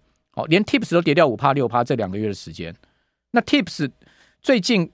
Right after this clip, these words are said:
一个大新闻嘛，就是美国三十年期的tips已经出-，突破两趴了嘛，是二零一一年来的新高了嘛，对不对？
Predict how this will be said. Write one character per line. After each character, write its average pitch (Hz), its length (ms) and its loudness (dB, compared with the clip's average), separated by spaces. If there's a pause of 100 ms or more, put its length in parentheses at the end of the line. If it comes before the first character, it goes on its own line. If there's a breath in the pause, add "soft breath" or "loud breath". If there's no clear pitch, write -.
(220)
一 202 60 -2
个 214 80 4
大 202 200 4
新 196 180 -2
闻 143 140 4
嘛， 131 100 2
就 196 120 0
是 180 60 0
美 143 140 2
国 156 140 2
三 202 240 2
十 165 140 -2
年 147 180 0
期 139 220 -4
的 143 80 0
tips 151 360 -2
已 107 60 -4
经 135 140 -2
出-， - 200 -10
突 170 180 -2
破 160 140 2
两 95 220 0
趴 113 220 0
了 107 80 -4
嘛， 95 120 -8
是 - 140 -2
二 202 100 4
零 156 160 0
一 165 140 -2
一 165 40 2
年 123 180 2
来 110 100 0
的 117 100 -2
新 117 220 -2
高 110 180 2
了 104 60 -4
嘛， 90 100 -10
对 104 120 -12
不 95 60 -10
对？ 80 220 -12